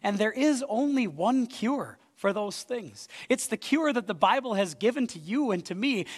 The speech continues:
It's Jesus, our Savior. And when we can build a bridge that shows someone God's love for them in Christ, that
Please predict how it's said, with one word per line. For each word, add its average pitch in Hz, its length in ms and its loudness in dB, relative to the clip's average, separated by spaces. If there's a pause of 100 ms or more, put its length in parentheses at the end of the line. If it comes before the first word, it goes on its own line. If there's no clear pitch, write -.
It's - 200 -2
Jesus, 254 560 0
our 190 160 -2
Savior. 240 580 -6 (580)
And 240 120 6
when 247 120 4
we 320 160 4
can 254 340 2 (140)
build 311 280 6
a 214 60 0
bridge 214 400 2
that 214 180 6
shows 320 440 2
someone 240 520 2 (280)
God's 220 400 4
love 254 220 6
for 226 160 -4
them 202 220 4
in 185 100 -4
Christ, 220 680 0 (520)
that 226 240 2